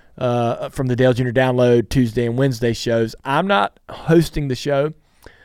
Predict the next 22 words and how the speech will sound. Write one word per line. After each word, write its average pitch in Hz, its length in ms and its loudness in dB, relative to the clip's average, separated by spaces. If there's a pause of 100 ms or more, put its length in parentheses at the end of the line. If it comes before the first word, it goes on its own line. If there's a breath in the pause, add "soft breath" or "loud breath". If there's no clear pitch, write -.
(200 soft breath)
but 131 340 2 (360)
I 117 60 -6
loved 143 300 4
hearing 156 280 4
what 135 180 0
Corey 139 220 2
LaJoie 147 360 2
had 151 160 0
to 143 60 -2
say 156 380 0
after 120 280 -2
I 113 80 -2
predicted 123 440 -6
that 110 120 -4
he 123 120 0
would 120 160 -4
make 131 240 -4
the - 60 6
playoffs 110 520 0
with 202 220 -4
a 202 40 4
win. 180 440 -2